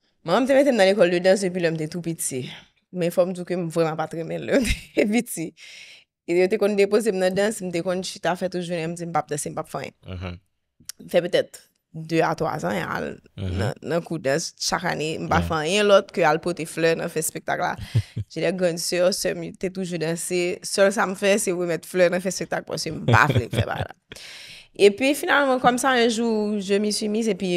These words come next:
m vrèman tonbe amourez de dans. Mwen fè pratikman tout m ka di segondè mwen, kay Nikòl Limòk. Mwen kòmanse danse an ki ane an demil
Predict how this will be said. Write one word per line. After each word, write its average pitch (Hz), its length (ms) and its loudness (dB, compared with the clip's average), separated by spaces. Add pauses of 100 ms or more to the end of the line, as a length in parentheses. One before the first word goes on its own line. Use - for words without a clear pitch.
m 180 220 -4
vrèman 180 500 2
tonbe 170 360 -2
amourez 160 560 -4 (240)
de 160 160 -4 (120)
dans. 165 420 -4 (760)
Mwen 175 840 2
fè 180 500 -2 (100)
pratikman 156 640 -2 (120)
tout 175 200 -8 (640)
m 170 160 -14
ka 151 240 0
di 160 340 -6 (680)
segondè 151 640 -2
mwen, 151 500 -8 (800)
kay 156 240 2
Nikòl 151 280 -4
Limòk. 147 240 -2
Mwen 214 120 -4
kòmanse 220 320 -2
danse 156 240 -4
an 165 120 -10
ki 170 120 -8
ane 117 320 -10
an 165 160 -8
demil 160 320 -4